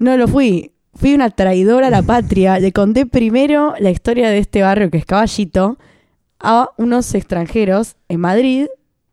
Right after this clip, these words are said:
Speaker 1: y no se la conté a nuestros oyentes. Entonces dije, "No, voy a volver y voy a contar Caballito", y se terminó. Así que, ¿qué, bueno, qué nos tomamos a Caballito? Hay de todo.
Speaker 2: Un caballito, por ejemplo.
Speaker 1: Además de un caballito, tenemos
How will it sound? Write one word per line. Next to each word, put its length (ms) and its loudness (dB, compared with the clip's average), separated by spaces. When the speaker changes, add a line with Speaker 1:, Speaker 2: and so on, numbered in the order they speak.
Speaker 1:
y 100 -4
no 100 -2
se 80 0
la 100 0
conté 400 0
a 80 -2
nuestros 280 -4
oyentes. 680 -4
Entonces 260 -4
dije, 220 -2
"No, 240 -4
voy 120 0
a 80 2
volver 440 0
y 60 -4
voy 80 -2
a 80 -2
contar 440 -4
Caballito", 720 -4
y 100 -10
se 200 -4
terminó. 560 -4
Así 120 -10
que, 240 -4
¿qué, 380 2
bueno, 200 2
qué 100 0
nos 100 -2
tomamos 340 -2
a 80 -4
Caballito? 480 -4
Hay 140 -2
de 80 -6
todo. 360 -4
Speaker 2:
Un 100 -12
caballito, 520 -4
por 100 -4
ejemplo. 160 -4
Speaker 1:
Además 240 2
de 80 2
un 80 0
caballito, 840 -2
tenemos 680 0